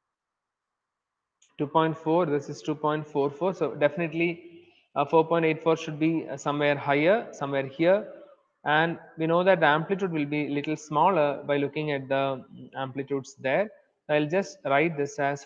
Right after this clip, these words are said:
four point eight four. This is four point eight four giga. And on the same time, uh, wha-, you will get one more term on the left side, which is four hundred mega.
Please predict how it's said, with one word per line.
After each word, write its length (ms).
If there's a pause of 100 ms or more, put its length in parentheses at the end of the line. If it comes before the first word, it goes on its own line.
four 280
point 340
eight 220 (100)
four. 300 (640)
This 300
is 280
four 300
point 340
eight 220 (100)
four 260 (280)
giga. 380 (1200)
And 400
on 180
the 80
same 380
time, 480
uh, 180
wha-, 300
you 140
will 100
get 160
one 140
more 220
term 300
on 140
the 80
left 180
side, 340
which 200
is 120
four 300
hundred 340
mega. 460